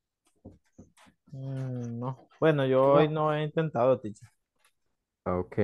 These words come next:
Speaker 3: ah,
Speaker 1: Ujú.
Speaker 3: let's check that. Chequemos eso, Juan, porfa.
Speaker 1: Va, ok.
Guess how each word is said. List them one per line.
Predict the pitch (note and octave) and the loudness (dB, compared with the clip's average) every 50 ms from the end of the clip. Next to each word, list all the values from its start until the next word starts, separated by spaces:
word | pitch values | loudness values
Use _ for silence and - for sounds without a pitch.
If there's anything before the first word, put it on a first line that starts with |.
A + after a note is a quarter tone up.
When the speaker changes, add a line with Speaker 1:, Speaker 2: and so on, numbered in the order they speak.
| A2 D3 E3+ D#3+ C#3 A2+ G2 E2+ | 2 2 4 4 2 2 0 0
Speaker 3:
ah, | F2+ F#2+ F#2+ G2 G2+ G2 G2 F#2+ F#2 F2+ | -2 -4 -2 -2 -2 0 -2 -2 -2 -4
Speaker 1:
Ujú. | F#2 - - B2+ | -6 -8 -10 -4
Speaker 3:
let's | - A2+ F3 F3+ - - | 0 0 0 0 0 -2
check | - - G3 D#3+ B2 | 0 2 2 4 4
that. | B2+ D3+ D3 A2+ G2+ - - | 4 4 6 4 2 0 -4
Chequemos | - - - - B2+ D3+ E3+ F3 F3 | -8 -8 -4 -2 -2 0 0 2 2
eso, | E3 D3+ - - F2+ | 2 2 0 -2 -4
Juan, | - - F2 E2 - G2+ | -6 -6 -8 -8 -10 -4
porfa. | - B2+ A#2+ A#2+ - - - - - _ _ D3 | 0 0 0 0 -2 -6 -10 -12 -14 _ _ -2
Speaker 1:
Va, | D3 D3 C#3+ - _ | 0 0 0 -2 _
ok. | - - - | -16 -10 -6